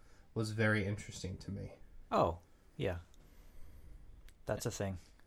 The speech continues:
Speaker 1: That's what I've experienced more in my upbringing as well than, like, what you're,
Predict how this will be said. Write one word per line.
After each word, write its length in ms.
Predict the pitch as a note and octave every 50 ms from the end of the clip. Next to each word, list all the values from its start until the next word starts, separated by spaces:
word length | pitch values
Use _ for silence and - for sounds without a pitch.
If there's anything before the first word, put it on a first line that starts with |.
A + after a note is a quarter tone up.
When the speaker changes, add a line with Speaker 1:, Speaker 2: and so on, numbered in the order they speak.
| - - - - - - - - - -
Speaker 1:
That's 200 | - C3+ D3 -
what 140 | C#3 B2 G#2
I've 220 | A2 A2 A#2+ A2+
experienced 580 | A2+ G2+ - - - G#2 G2 G2 G2 G2 - -
more 240 | G#2 G#2 G2+ G2+ G2+
in 100 | G2 G2
my 200 | G2 G2 G2 G2
upbringing 520 | G2+ G2+ - - G#2+ G#2+ G#2 G2+ G2 F#2+ F#2+
as 200 | F#2+ F#2+ - -
well 300 | A2 G#2 G2+ F#2+ G2 F#2+ - G#2+
than, 320 | G#2 G#2+ G2+ G2+ G2 G2+
like, 200 | G2 G2+ G2 F#2+ -
what 160 | A2+ G2+ -
you're, 360 | G2+ G#2 G#2 G2+ G#2+ A2+ A#2